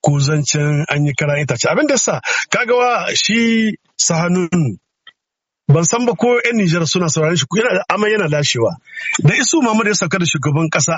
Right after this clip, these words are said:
ai Bazoum shine shugaban ƙasa. Kuma shi ya ba Isu Muhammadu wannan gida inda yake ciki.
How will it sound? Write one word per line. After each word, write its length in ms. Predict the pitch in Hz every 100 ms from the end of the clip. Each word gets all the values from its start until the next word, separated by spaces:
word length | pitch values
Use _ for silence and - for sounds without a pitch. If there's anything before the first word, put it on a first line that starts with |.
| -
ai 120 | 277
Bazoum 400 | 226 185 156 196
shine 220 | 170 190 170
shugaban 320 | 143 123 117
ƙasa. 300 | 131 117 123 - _ _ _ - - - 1077 -
Kuma 180 | 247 269
shi 380 | - 262 320 302
ya 80 | 294
ba 280 | 247 220 190
Isu 320 | 175 185 226 208
Muhammadu 460 | 175 185 202 165
wannan 440 | 165 196 165 156 156
gida 380 | 160 156 160 147 _ _ _
inda 160 | 185 160
yake 160 | 156 135
ciki. 320 | - -